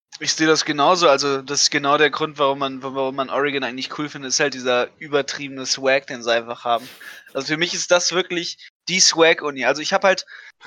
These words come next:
genau damals mit Football intensiv angefangen, wo Oregon natürlich ihren Megalauf hatte. Und, äh, zu derselben Zeit hatte ich auch das Gefühl, kam,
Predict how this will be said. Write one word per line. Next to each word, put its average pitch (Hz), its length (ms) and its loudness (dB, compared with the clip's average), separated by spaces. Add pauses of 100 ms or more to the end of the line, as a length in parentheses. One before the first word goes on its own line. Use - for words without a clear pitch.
(200)
genau 160 320 6
damals 190 800 4
mit 160 180 -12
Football 185 460 0
intensiv 156 520 -10
angefangen, 185 540 -2
wo 151 60 0
Oregon 165 300 2
natürlich 151 380 -6
ihren 147 160 -8
Megalauf 147 600 4
hatte. 151 340 -4 (560)
Und, 147 480 -4
äh, 147 140 0
zu 156 140 -2
derselben 160 440 4
Zeit 180 240 0
hatte 165 100 2
ich 156 100 -4
auch 156 60 -2
das 151 160 -6
Gefühl, 160 340 -4
kam, 165 400 2